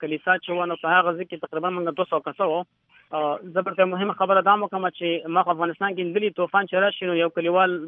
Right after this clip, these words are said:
بل کلی، بله کله چې سیلاب وي سیم نه، بل کله کې خبر هم نه وي.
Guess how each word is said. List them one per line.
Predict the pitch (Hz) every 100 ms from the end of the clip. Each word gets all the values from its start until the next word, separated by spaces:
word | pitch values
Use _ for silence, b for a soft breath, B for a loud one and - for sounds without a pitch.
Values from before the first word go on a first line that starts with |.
| 151
بل | 185
کلی، | 185 185 165
بله | 196 196
کله | 208 208
چې | 202 _
سیلاب | 190 185 202 190
وي | 202 -
سیم | 220
نه، | 185 170
بل | 190
کله | 185
کې | 165 165
خبر | 180 185
هم |
نه | 175
وي. | 143